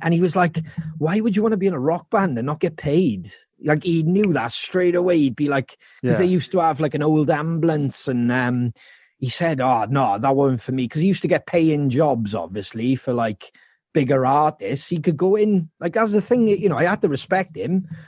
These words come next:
Speaker 1: My dad could go and do one gig, come home, and we go on holiday, 'cause it was just like, "Whoa."
Speaker 2: That's amazing,
Speaker 1: That's
Speaker 2: yeah, yeah.
Speaker 1: Yeah, you know, so in all fairness, he made his kind of,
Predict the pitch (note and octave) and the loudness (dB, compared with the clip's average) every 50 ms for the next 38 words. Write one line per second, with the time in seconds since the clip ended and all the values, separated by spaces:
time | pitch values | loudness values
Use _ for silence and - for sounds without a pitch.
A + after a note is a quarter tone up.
0 | - - - D#3 D3+ F#3+ F3 E3+ C#3 F3+ D#3+ - D3+ D#3+ D3+ C3 C#3 C#3 C3+ C#3 | -6 -2 -2 0 2 2 0 2 0 0 0 2 2 0 2 0 0 0 2 2
1 | C3 B2+ B2 - D#3 - E3 D#3+ - E3 F3+ D#3+ A2+ G#2 C3+ F3 F#3+ F#3+ F#3+ F#3+ | 2 2 2 2 2 0 0 0 0 0 0 0 0 0 0 2 2 2 4 4
2 | G3 F#3+ F3+ E3 - F3+ D3 C3+ D#3+ E3 E3+ F3+ F#3+ G3 A3 C4 C4+ B3 B3 F3 | 2 2 0 0 0 -2 0 2 2 2 2 2 2 0 2 2 2 2 0 0
3 | A#2+ - - - E3 - D#3+ C3+ D3+ C#3+ D3 C3+ - D#3 D3 - - D#3+ D#3+ D3+ | 0 -4 -6 -12 -6 -4 -2 0 0 -2 -2 -4 -4 -6 -8 -4 -4 -4 -4 -2
4 | E3+ A#3 A#3 A3 G#3 G3+ G3 F#3+ F#3 F3 D#3+ C#3+ B2 - - _ - A#2+ - - | -2 0 0 2 2 2 4 4 4 2 2 2 0 -2 -8 _ -8 -8 -8 -6
5 | - C3+ A2+ G2+ A#2 B2+ A#2 A2+ F#2 G2 A2 G#2+ F#2+ F#2+ G#2 G2 F2 - - _ | -8 -6 -2 2 2 2 4 2 2 0 0 -2 -2 -4 -6 -8 -10 -12 -16 _
6 | _ D#3+ E3+ F#3+ G#3+ G#3+ G#3+ G3+ F3+ E3 E3+ F3 D3+ A2+ C3+ E3 D#3+ - - F3+ | _ -10 -2 0 0 2 4 4 4 4 4 2 2 0 -2 -2 -4 -2 -2 0
7 | F3+ F3+ F3 F3+ F3+ - F3+ F3 G3 G#3 F#3+ - - G3+ F#3 E3+ E3 D3 - - | 2 2 2 2 0 0 0 2 2 2 2 0 0 -2 -2 -2 -2 -6 -6 -6
8 | E3 D#3+ E3 E3 D#3+ E3 D3 - - E3 D#3 D#3 D3 C#3+ C#3 B2+ | -4 -2 -2 0 0 -2 -4 -2 -4 -4 -2 0 0 0 0 -2